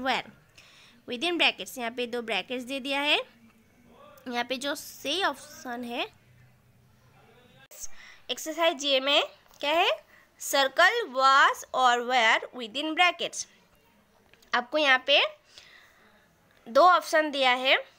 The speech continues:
जो करेक्ट ऑप्शन है ब्रैकेट्स में, जो करेक्ट ऑप्शन है उसमें आपको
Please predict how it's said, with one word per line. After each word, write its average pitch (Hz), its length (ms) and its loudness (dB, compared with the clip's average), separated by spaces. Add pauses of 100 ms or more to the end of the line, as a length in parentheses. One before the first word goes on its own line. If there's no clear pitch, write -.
(360)
जो 240 180 -6
करेक्ट 254 400 0
ऑप्शन 339 400 2
है 349 200 2 (520)
ब्रैकेट्स 254 420 -2
में, 339 340 0
जो 269 120 -4
करेक्ट 254 400 0
ऑप्शन 339 380 0
है 339 140 0
उसमें 285 340 -6
आपको 277 340 2